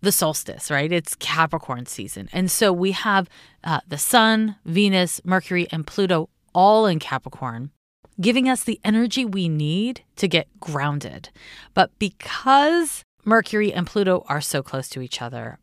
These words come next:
because the sun and Jupiter are squaring each other, and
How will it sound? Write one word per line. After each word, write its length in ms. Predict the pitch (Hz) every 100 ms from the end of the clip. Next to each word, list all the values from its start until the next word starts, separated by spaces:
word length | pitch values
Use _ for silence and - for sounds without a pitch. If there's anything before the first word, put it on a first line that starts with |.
| -
because 480 | 180 - - 233 -
the 100 | 220
sun 380 | - 233 208 202
and 240 | 180 170
Jupiter 640 | - 226 247 180 151 156 - _ 202
are 160 | 202
squaring 460 | 165 - 175 160 139
each 220 | 139 -
other, 340 | 127 127 196 - - - - _ _ -
and 500 | 311 240 185 233